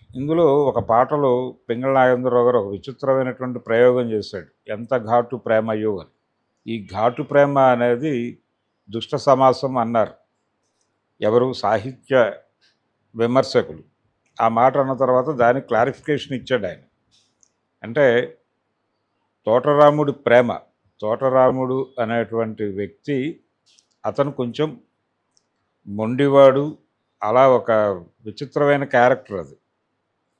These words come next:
ఆ క్యారెక్టర్‌కి వచ్చేటువంటి, ఆ క్యారెక్టర్ నుంచి వచ్చేటువంటి ప్రేమ ఘాటుగానే ఉంటుంది. అందుకని ఘాటు ప్రేమ అని ఆ క్యారెక్టర్ కోసం వాడినటువంటి పదం అది. అది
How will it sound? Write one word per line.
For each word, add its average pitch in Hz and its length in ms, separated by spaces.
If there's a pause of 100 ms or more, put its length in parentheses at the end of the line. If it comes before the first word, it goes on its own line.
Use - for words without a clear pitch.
(400)
ఆ 117 100
క్యారెక్టర్‌కి 139 1080 (680)
వచ్చేటువంటి, 120 680
ఆ 104 80
క్యారెక్టర్ 135 600
నుంచి 135 240
వచ్చేటువంటి 123 600
ప్రేమ 127 540
ఘాటుగానే 135 640
ఉంటుంది. 107 420 (960)
అందుకని 139 440
ఘాటు 120 300
ప్రేమ 131 300
అని 127 220
ఆ 147 60
క్యారెక్టర్ 131 600
కోసం 127 420
వాడినటువంటి 117 600
పదం 110 320
అది. 101 320 (720)
అది 104 300